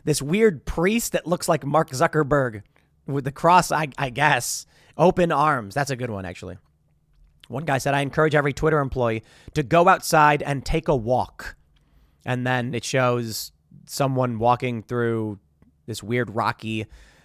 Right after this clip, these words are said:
I don't know, uh, fashion show or something. Okay, whatever.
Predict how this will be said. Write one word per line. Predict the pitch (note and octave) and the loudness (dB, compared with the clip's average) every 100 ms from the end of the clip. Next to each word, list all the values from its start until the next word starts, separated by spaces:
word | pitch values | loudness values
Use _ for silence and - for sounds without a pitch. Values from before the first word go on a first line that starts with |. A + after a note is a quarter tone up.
| _ | _
I | - | -4
don't | A2+ A2 | -2 -2
know, | G#2 G2 E2+ | -2 -4 -6
uh, | F#2+ F2+ | -8 -10
fashion | - A2+ D3+ F3+ | -4 -2 0 -2
show | F3 F3+ | 0 2
or | F3+ | 2
something. | E3+ E3 F3+ F3+ - _ _ _ _ _ _ _ | 0 -2 -6 -8 -14 _ _ _ _ _ _ _
Okay, | - G#2+ - | -6 -6 -8
whatever. | G2 A2 G2+ F#2+ | -6 -4 -4 -8